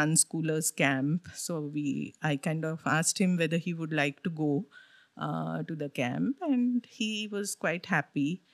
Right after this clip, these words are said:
He was hi-, he was just around ten and a half or so at that time. And he went for the camp.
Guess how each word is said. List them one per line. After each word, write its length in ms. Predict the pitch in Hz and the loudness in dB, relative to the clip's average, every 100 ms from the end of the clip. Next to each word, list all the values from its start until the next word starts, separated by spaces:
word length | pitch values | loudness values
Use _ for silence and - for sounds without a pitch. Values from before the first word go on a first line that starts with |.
| _ _ | _ _
He 120 | 214 | -4
was 160 | 214 214 | -4 -2
hi-, 300 | 202 175 185 | 0 0 0
he 120 | - 196 | -2 -2
was 180 | 202 | 0
just 180 | 196 - | 0 2
around 320 | 208 196 185 | 4 4 2
ten 240 | 196 165 160 | 4 4 2
and 160 | 170 | 0
a 60 | 180 | 0
half 440 | 175 147 151 151 | 0 0 0 -4
or 120 | 147 139 | -6 -4
so 320 | 143 - 135 | -4 -4 -6
at 180 | 135 139 | -6 -6
that 240 | 135 - | -8 -6
time. 380 | 135 143 147 160 _ - - - | -6 -2 -2 -4 _ -20 -20 -8
And 600 | - 190 202 208 214 214 196 | -4 -2 -2 -4 -4 -4 2
he 100 | 233 | 4
went 280 | 233 240 269 | 6 8 8
for 160 | - 277 | 6 2
the 100 | 247 | 2
camp. 600 | 226 190 170 175 202 | 4 4 4 2 -2